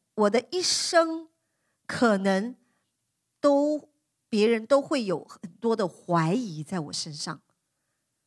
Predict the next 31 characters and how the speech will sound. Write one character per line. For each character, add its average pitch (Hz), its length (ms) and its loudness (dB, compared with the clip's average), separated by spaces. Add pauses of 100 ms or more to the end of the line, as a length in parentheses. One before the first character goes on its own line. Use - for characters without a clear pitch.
(400)
说 208 360 -10 (300)
：“这 294 80 -16
个 269 80 -6
女 180 180 -10
的 139 80 -16
是 190 160 -14
怎 180 180 -16
么 104 140 -20
了？ 113 220 -18 (460)
她 254 120 -12
是 269 120 -14
不 277 80 -16
是 240 40 -10
做 233 240 -8
了 180 100 -4
一 - 20 -6
些 233 340 -10 (400)
不 170 100 -16
太 233 160 -8
好 - 200 -12
的 110 100 -20
事 - 240 -12
啊？ - 160 -12 (680)
她 302 140 -8
怎 214 160 -12
么 160 120 -8
会 269 180 -6
没 208 140 -4
有 240 120 -4
结 - 280 -10
婚 240 360 -6